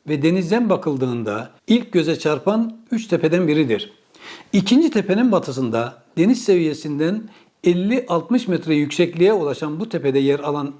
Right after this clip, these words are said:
abide eserlerinin başında Mimar Sinan'ın Kalfalık devri eseri Süleymaniye Camii ile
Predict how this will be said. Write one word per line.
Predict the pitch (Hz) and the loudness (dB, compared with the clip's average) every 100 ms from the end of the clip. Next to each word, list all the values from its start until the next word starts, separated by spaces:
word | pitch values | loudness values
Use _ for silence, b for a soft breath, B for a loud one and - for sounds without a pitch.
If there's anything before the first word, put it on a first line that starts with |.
| - | -4
abide | 156 165 208 | -2 0 0
eserlerinin | 175 - 147 139 143 139 | 0 -2 -2 0 -2 -2
başında | 131 139 127 127 190 - B B B B | -2 -2 -2 0 -2 -6 B B B B
Mimar | 165 175 233 | 4 4 2
Sinan'ın | 220 190 151 123 110 113 b b b | 0 -2 0 -2 -4 -8 b b b
Kalfalık | - 180 190 214 262 | 0 2 2 2 2
devri | 196 175 165 | 2 2 0
eseri | 151 151 160 190 | -4 -4 -4 -4
Süleymaniye | - 170 170 170 202 196 143 | -2 0 0 0 0 0 0
Camii | 139 143 147 208 | 0 0 -2 0
ile | 170 110 110 | 0 0 -4